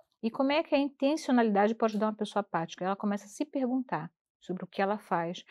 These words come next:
Ela encontra uma outra proposta de vida, um outro trabalho, uma outra carreira, um outro relacionamento. Ela começa de, de perceber que o que ela tá fazendo não está trazendo contentamento pra ela, mas ela precisa fazer perguntas pra isso. E quando ela faz perguntas,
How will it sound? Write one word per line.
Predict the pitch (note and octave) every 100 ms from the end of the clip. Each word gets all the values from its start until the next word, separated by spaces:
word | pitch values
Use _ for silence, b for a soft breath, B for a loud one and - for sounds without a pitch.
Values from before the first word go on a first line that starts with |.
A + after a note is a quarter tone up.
| B
Ela | - G3+
encontra | A3 - A3+ A3+ A3
uma | A3
outra | B3 C#4+ C4
proposta | A#3+ A3+ G#3+ G#3+ -
de | G#3
vida, | F#3+ G3 F#3+
um |
outro | G3 G3+
trabalho, | - G3 F3+ F3 F3 F3 F3 b b -
uma | G3 F#3+
outra | F#3+ G3 F#3+
carreira, | F3+ F3 G3 F#3+ F#3 B B -
um | G3
outro | G3+ G3+ G3
relacionamento. | G3 F#3+ F#3+ F#3 F#3 F#3+ F#3+ F#3+
Ela | F3+
começa | F#3+ G3+ G3+ F#3+
de, | F3+ F#3+ F3+
de | F3 F#3 _
perceber | D#4+ F4+ - D#4 - A3+
que | A3
o | -
que | A#3
ela | A3+
tá | A3+
fazendo | A#3+ G#3 G#3
não | A#3 D4+
está | - B3+
trazendo | B3 G#3+ A3+
contentamento | A3+ A3 G3 G3+ G3 F#3 -
pra | G#3
ela, | F#3+ F#3 G3 - _ _ _
mas | F#3+
ela | F#3
precisa | F#3+ F#3+ - F#3+ F#3+
fazer | - G3 G3
perguntas | A3 G#3 F#3 F#3+ -
pra | - A#3
isso. | F#3 F#3 - b b -
E | G3+
quando | - G#3+ G#3+
ela | F3+ F3+
faz | - F3
perguntas, | - C4 A3 A3+ C#4+ D#4 -